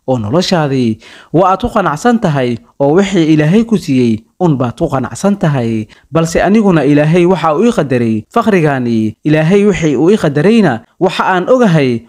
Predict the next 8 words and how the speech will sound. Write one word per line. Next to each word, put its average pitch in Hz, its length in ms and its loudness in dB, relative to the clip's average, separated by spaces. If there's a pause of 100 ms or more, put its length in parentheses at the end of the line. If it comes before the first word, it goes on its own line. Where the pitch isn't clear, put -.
(140)
oo 226 120 2
aan 196 240 2
hubaa 120 420 -2 (180)
in 160 200 -2
ay 135 80 -2
faa'iido 123 480 -2
ugu 143 200 0
jirto. 143 520 -2